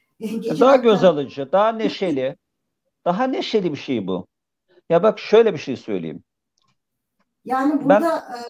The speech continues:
Speaker 1: o zaman öyle, öyle baktığımızda o zaman dindarlık sıkıcı bir şey mi diye sormak gerekiyor.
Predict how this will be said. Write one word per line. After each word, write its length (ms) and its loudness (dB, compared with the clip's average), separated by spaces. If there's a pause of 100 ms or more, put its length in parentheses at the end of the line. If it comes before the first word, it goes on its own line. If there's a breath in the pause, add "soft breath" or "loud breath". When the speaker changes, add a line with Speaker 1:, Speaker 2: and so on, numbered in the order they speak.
(140)
Speaker 1:
o 80 -14
zaman 460 -2
öyle, 400 -6
öyle 260 -4
baktığımızda 680 -10
o 60 -8
zaman 480 -6 (140)
dindarlık 500 -4
sıkıcı 400 -14
bir 60 -14
şey 240 -8
mi 160 -4
diye 120 -12
sormak 500 -14
gerekiyor. 580 -16